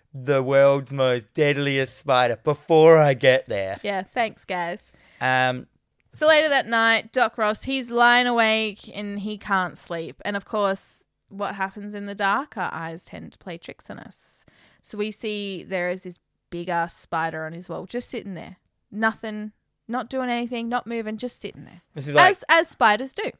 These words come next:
Speaker 1: it's in, like, a, like, kind of blue light. It's, you know, movie,
Speaker 2: Yeah.
Speaker 1: movie, movie darkness.
Speaker 2: So he, you know, he faces his fears. He gets up, he curls up a comic.
Speaker 1: A newspaper.
Speaker 2: He,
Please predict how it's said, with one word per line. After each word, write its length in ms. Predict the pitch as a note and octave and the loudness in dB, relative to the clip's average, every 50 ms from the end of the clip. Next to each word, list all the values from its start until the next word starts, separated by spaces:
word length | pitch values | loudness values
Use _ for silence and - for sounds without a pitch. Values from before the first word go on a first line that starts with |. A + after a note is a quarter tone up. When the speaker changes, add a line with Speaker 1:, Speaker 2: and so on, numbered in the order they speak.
| _ _ - | _ _ -8
Speaker 1:
it's 100 | A#3+ C#4+ | -6 -4
in, 80 | C4+ | 0
like, 220 | A#3 G3+ F3+ D#3+ - | 2 2 0 2 0
a, 60 | C#3+ | -2
like, 160 | B2+ A#2+ A2+ | -2 -2 -4
kind 160 | - C#3 C3 B2+ | -6 -8 -8 -8
of 180 | A2 G2 F#2+ | -10 -14 _
blue 400 | - C3+ C3 C3+ C3+ C3 C3 C3 | -10 -6 -4 -4 -2 -2 -4 -4
light. 460 | A#2+ A#2 A#2 A#2 A#2 A2+ - - - - _ _ - | -2 -2 0 0 0 -2 -4 -6 -14 -20 _ _ -16
It's, 180 | A#2+ A#2+ - | -16 -14 -8
you 80 | C#3 C#3+ | -6 -4
know, 140 | A#2+ G2 G2+ B2+ A#2+ G#2 - - | -2 -2 -2 -4 -4 -8 -12 -12
movie, 160 | - B2 B2 A#2 | -8 -4 -2 -2
Speaker 2:
Yeah. 100 | - - | -2 -2
Speaker 1:
movie, 300 | C#3 D3 D#3 C#3+ A#2 C3 | 0 0 0 0 0 -2
movie 320 | B2 C#3+ D#3 D#3 C3+ B2+ G2+ | -2 0 0 0 0 0 -2
darkness. 440 | - G2+ G2 - A2 B2 - - _ _ | -4 -4 -4 -4 -8 -14 -14 -16 _ _
Speaker 2:
So 140 | _ - - G4+ G4 F#4+ E4+ - _ _ _ _ _ _ _ | _ -6 -2 -2 -2 -2 -4 -6 _ _ _ _ _ _ _
he, 400 | E4 D4+ F#4 G4+ G4+ G4+ G#4+ - _ | -6 -4 -2 0 0 -2 -4 -8 _
you 120 | - G#4 | -8 -6
know, 120 | G#4 G4+ G4+ G#4 | -4 -4 -6 -6
he 180 | G#4+ A#4+ A#4 A#4 | -6 -10 -10 -6
faces 340 | - A4 G4+ F4+ - D#4+ D4 | -4 -4 -4 -2 -4 -8 -12
his 160 | D4 C#4+ C4 | -12 -12 -12
fears. 380 | - _ - C#4+ D4 F4 G4+ - | -12 _ -10 -8 -8 -8 -8 -8
He 140 | D#4+ D#4+ C4+ | -10 -12 -10
gets 380 | - - B3+ A#3 - - - | -4 -2 -2 -2 -2 -4 -2
up, 280 | C4+ B3 B3 A#3 - - | 0 0 0 0 -2 -6
he 100 | A3+ G#3+ | -12 -14
curls 460 | - - - C#4+ C#4 C4 B3 B3 A#3+ | -12 -12 -6 -2 0 2 2 2 0
up 160 | A#3 A3+ A3+ | -2 -2 -2
a 60 | A#3 A3 | -6 -12
comic. 500 | - - A3+ A3+ A3+ A3+ A3+ - - _ _ - | -12 -10 -8 -6 -6 -6 -8 -10 -12 _ _ -14
Speaker 1:
A 60 | A2+ | -8
newspaper. 360 | B2 C3+ C3+ - - A3+ A#3+ | -6 -6 -6 -6 -6 -6 -6
Speaker 2:
He, 180 | B3 - - | -6 -8 -12